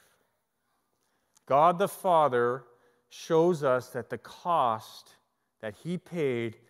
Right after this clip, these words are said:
is worth his Son.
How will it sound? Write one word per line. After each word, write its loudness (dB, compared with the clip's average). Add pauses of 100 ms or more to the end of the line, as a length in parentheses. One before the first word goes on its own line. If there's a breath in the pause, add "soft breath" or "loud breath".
(220 soft breath)
is -6
worth 2 (840)
his -12
Son. -12